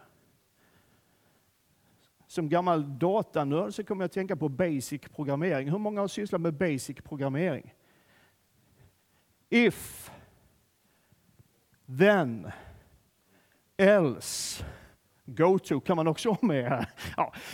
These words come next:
nej, vi ska inte fördjupa oss i det, <laughs> känner jag. Men, men det, det är liksom den här tanken, alltså, det finns en input som genererar en output.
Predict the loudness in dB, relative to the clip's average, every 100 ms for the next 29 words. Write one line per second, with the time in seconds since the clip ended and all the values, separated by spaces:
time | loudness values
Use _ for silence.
0 | -14 0 4 4 4 2 2 4 2 2
1 | 2 2 2 -4 -4 -4 -4 -4 -6 0
2 | 0 2 2 2 2 2 2 2 0 -4
3 | -6 -8 -6 2 4 4 4 4 4 2
4 | 2 2 2 2 4 4 4 0 4 6
5 | 6 4 2 4 4 2 -4 -14 -14 _
6 | _ -20 -20 -10 4 6 8 8 8 6
7 | 6 6 4 6 4 4 -10 -16 2 2
8 | 2 4 6 8 4 0 0 2 2 -4
9 | -18 -20